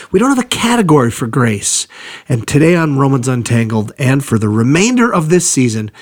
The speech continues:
we're gonna unpack what it looks like to live by God's grace. And Paul's gonna teach us with Romans six, chapter six to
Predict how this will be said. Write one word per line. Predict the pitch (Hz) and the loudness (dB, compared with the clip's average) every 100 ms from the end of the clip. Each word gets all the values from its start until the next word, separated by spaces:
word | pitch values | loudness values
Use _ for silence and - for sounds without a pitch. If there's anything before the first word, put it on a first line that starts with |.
| - _ | -20 _
we're | 123 135 160 | 0 2 2
gonna | 170 160 | 0 0
unpack | 131 127 120 - 107 101 - | -2 -4 -2 -2 -2 -4 -2
what | 123 | -2
it | 135 | -2
looks | 131 143 - | -2 -2 -2
like | 104 101 | -6 -6
to | - 113 | -4 -2
live | 107 135 139 110 104 - | 2 2 2 0 -4 -8
by | 123 113 | -4 -2
God's | 110 117 113 107 | -2 0 -2 -2
grace. | - 113 101 98 - - | -2 -2 0 -4 -8 -8
And | 123 101 | -8 -4
Paul's | - 123 123 | -2 -2 0
gonna | 135 | 0
teach | 110 - 143 | 0 -2 -4
us | 104 - - - - - | -4 -6 -10 -16 -20 -8
with | - 104 - | -4 -4 -2
Romans | 117 117 113 104 | 0 0 -2 -2
six, | - - 160 - - - _ | -2 0 -2 -2 -6 -6 _
chapter | - 143 - 110 | -4 -2 -2 -6
six | - 175 - - | -2 -4 -4 -6
to | - 135 | -4 -6